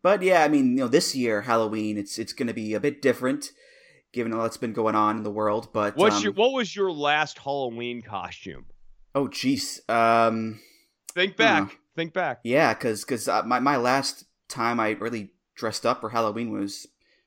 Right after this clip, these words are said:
Speaker 1: I guess, an early teenager. Uh, hmm. I think it was either Darth Vader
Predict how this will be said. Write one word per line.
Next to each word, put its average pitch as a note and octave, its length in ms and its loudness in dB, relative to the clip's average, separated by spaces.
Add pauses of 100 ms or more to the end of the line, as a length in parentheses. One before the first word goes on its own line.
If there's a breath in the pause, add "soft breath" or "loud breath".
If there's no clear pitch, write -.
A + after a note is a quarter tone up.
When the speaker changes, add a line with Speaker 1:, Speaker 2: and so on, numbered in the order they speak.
(160)
Speaker 1:
I A2 40 -14
guess, A2+ 120 -6
an - 100 -8
early A2+ 180 -10
teenager. G2 800 -6
Uh, G#2 460 -2 (1080)
hmm. B2+ 380 -4 (960 soft breath)
I B2+ 80 -6
think A#3+ 300 0
it G3+ 40 -4
was D#3 160 -2
either D3 320 0
Darth E3+ 420 0
Vader D3 680 0